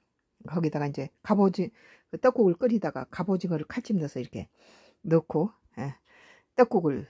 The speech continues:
끓여서 여기다 계란 지단하고, 예, 김가루하고, 예, 또 하얀 지단하고, 이렇게 갑오-, 자색, 예, 고구마 이렇게 얹어서,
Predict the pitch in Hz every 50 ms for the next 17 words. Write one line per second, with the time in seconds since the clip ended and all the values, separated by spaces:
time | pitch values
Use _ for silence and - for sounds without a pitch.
0 | _ _ _ _ - 233 220 170 151 - 147 113 117 - _ _ _ - 170 160
1 | 160 156 151 147 - - - - - - 165 170 160 160 - - 165 160 147 147
2 | 143 143 175 - - _ _ _ _ _ _ _ _ _ _ 151 147 143 139 -
3 | - 208 185 175 170 165 151 - 165 151 151 143 139 139 - 131 - _ _ _
4 | _ _ _ _ _ _ _ - 117 147 143 143 139 - _ _ _ _ _ _
5 | _ _ _ - 156 151 147 - 220 196 170 147 143 - - - 147 139 139 143
6 | 151 131 - 156 214 - _ _ _ _ _ _ _ _ _ - 143 - - 120
7 | 113 - - - 170 165 - - _ _ _ _ _ _ _ _ _ _ - -
8 | 175 170 - 185 - _ _ - - 151 147 139 143 - _ _ - - 156 156
9 | 165 151 139 139 - - - 151 - - 143 139 - 147 139 - - 135 180